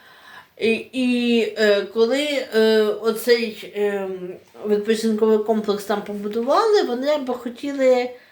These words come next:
цим, е, ті, хто будували, е, ну, змінити славу цього місця і, е,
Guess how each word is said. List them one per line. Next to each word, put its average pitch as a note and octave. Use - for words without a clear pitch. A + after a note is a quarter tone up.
цим, F4
е, G3+
ті, A#3
хто G#3+
будували, F#3+
е, F3+
ну, D4
змінити B3+
славу A#3
цього G3+
місця D#4+
і, A#3
е, G3+